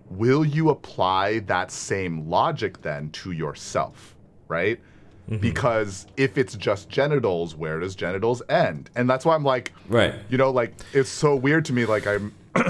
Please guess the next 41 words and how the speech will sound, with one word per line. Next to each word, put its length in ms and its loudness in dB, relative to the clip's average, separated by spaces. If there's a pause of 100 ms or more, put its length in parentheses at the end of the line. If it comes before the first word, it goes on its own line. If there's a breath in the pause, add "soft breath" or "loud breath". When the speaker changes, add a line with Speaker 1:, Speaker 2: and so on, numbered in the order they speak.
(140)
Speaker 1:
I've 180 0
had 260 -2
pastors 560 0
literally 340 0
tell 260 0
me, 400 -2
right, 240 0
like, 220 -2
"Hey, 400 0 (760)
you 120 -8
know, 160 0
like, 260 0 (340 loud breath)
I 100 0
know 200 2
this 160 -4
person 340 -2
is 120 -8
crying 800 -2
and 220 -8
needs 260 -8
help, 460 -2 (340 loud breath)
but 100 -2
it's 160 -8
just 220 -6
not 340 -2
right 240 -2
to 80 -10
hug 400 -8
them." 260 -14 (200)
Because 260 -6
it's 140 -10
sexual. 480 -6
Speaker 2:
Right. 180 2 (180)
Speaker 1:
And 140 2
I'm 100 0
like, 260 2 (180)
"Oh, 300 6
<laughs> 80 -4
that's 220 2
so 320 2
sad," 720 0